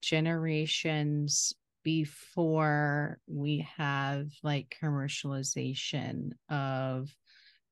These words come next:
uh, all of the m-, medical pills and medications and things that we have today, that, that, like, there's a lot of ancient wisdom in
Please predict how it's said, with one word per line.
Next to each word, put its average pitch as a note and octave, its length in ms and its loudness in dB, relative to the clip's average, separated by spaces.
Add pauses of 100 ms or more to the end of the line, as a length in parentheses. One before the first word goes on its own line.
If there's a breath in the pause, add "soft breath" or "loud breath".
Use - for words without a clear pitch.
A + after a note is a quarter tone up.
uh, C3 340 2 (100)
all C3 300 0
of C3 280 -4
the B2 420 -2 (340)
m-, D3 160 -2 (100)
medical C3 960 0 (880 loud breath)
pills C#3+ 600 4
and C#3 440 2 (880)
medications C#3+ 800 2
and C3 180 -2
things C3 340 0
that - 140 -6
we C3+ 100 0
have C3 320 -2
today, C3 600 -2
that, B2+ 180 -4 (140)
that, C#3 180 -2
like, C3 280 -2
there's C3 520 -2
a D3+ 120 0
lot C3+ 300 -2
of C3+ 160 -4
ancient B2+ 600 -4 (320)
wisdom C3 880 -2
in B2+ 680 -2